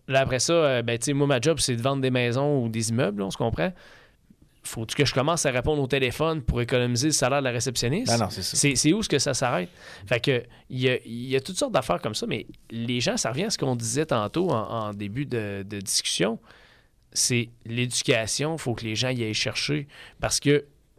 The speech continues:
Speaker 1: toi, Yannick, tu sais, t'es bien beau pis t'es bien fin, là, mais quand t'es allé à l'école, ils t'ont pas montré rien de plus que les trente autres dans la classe. Puis moi, c'est pareil.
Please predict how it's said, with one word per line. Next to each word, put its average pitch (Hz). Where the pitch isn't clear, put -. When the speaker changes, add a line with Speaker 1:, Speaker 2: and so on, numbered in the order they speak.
Speaker 1:
toi, 190
Yannick, 175
tu -
sais, 170
t'es 135
bien 127
beau 151
pis 147
t'es 127
bien 117
fin, 156
là, 147
mais 110
quand 156
t'es 147
allé 147
à 147
l'école, 156
ils 120
t'ont 117
pas 175
montré 165
rien 147
de 123
plus 156
que 135
les 120
trente 131
autres 147
dans 127
la 113
classe. -
Puis 117
moi, 143
c'est 143
pareil. 131